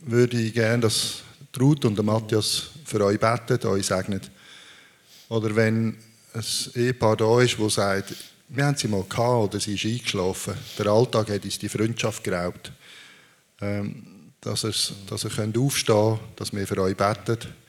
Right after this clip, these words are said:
dass ihr für sie betet, sie se-, segnet, das freisetzt wieder.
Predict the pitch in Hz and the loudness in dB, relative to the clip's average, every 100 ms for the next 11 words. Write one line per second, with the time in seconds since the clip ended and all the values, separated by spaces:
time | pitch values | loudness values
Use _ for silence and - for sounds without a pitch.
0 | - - _ - 107 107 98 101 101 101 | -20 -20 _ -12 -4 -4 -4 -6 -6 -2
1 | 101 107 110 - 98 - 101 98 - 110 | -4 -4 -10 -8 -8 -4 -2 -2 -2 -2
2 | 107 107 - 90 - 92 90 92 90 - | -2 -6 -6 -8 -4 -2 -2 -2 -6 -8
3 | 87 90 85 | -12 -10 -10